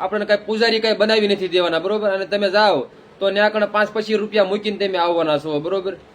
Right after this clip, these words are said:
એટલે ઈ, અ, ત્યાં જવાની કોઈ જરૂર નથી. ખાસ મારો વીડિયો બનાવવાનો એટલો હેતુ હતો, કારણ કે આપણે જે આ સમાચાર સાંભળ્યા, જે બરાબંકી જિલ્લાના અને જે શૈલેષ યુવક છે દલિત અને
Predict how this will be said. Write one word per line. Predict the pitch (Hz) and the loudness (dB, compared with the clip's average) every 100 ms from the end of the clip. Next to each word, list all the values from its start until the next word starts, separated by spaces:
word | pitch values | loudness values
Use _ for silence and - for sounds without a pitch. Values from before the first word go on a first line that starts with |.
| - - - | -20 -20 -12
એટલે | 175 185 | -4 0
ઈ, | 190 196 214 214 214 202 | 2 0 0 0 2 0
અ, | 160 - - 170 170 170 170 160 139 - - | -2 -10 -8 -4 0 0 0 -2 -4 -12 -14
ત્યાં | 165 185 | -2 0
જવાની | 175 196 220 214 | 2 2 2 0
કોઈ | 214 208 | 0 0
જરૂર | 175 208 | 0 0
નથી. | 220 220 240 220 | -2 -2 -2 -4
ખાસ | - 190 202 214 208 196 | -2 -2 -2 0 -2 0
મારો | 196 196 | 0 0
વીડિયો | 170 190 202 | -2 -6 -2
બનાવવાનો | 196 202 202 202 | -2 0 0 0
એટલો | 196 202 | -2 2
હેતુ | 180 175 202 | 2 2 -4
હતો, | 208 208 | -6 -6
કારણ | 196 185 | -4 -4
કે | 175 190 | -2 -2
આપણે | 180 185 | -2 -4
જે | 185 | -2
આ | 185 | -2
સમાચાર | 160 165 175 175 180 | -2 -8 -8 -4 -6
સાંભળ્યા, | 170 175 180 185 175 | -4 -8 0 0 0
જે | 180 180 170 - - 135 | -2 -4 -6 -14 -12 -8
બરાબંકી | 147 175 170 175 170 | -2 -2 -2 -4 -6
જિલ્લાના | 156 165 180 180 185 190 | -4 -2 -2 -2 -2 -2
અને | 175 175 | -4 -6
જે | 165 180 | -6 -8
શૈલેષ | 160 156 165 180 175 | -6 -4 -2 -4 -6
યુવક | 170 175 | -8 -8
છે | 175 180 | -8 -8
દલિત | 165 160 185 175 | -4 -2 -2 -2
અને | 165 170 | -6 -4